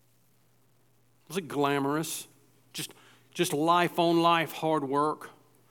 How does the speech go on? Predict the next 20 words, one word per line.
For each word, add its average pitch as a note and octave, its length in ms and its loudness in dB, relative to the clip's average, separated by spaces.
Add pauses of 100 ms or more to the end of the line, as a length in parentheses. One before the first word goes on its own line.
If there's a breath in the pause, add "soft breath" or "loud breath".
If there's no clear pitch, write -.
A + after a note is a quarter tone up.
(440 soft breath)
That E3+ 180 2
which D#3+ 200 0
was E3 200 2
a D3 40 -4
priority, D3 540 2 (120)
that F#3 240 6
was F3 180 -2
going E3 200 2
to D3+ 120 -4
strengthen D#3 420 0
his F3+ 320 2
faith, D3 340 -2 (240 loud breath)
and C#3+ 80 2
it D#3 40 6
was D3 140 2
going E3 140 4
to D3+ 60 4
strengthen D3+ 440 0 (180 loud breath)
their F#3 240 4
faith. - 520 -8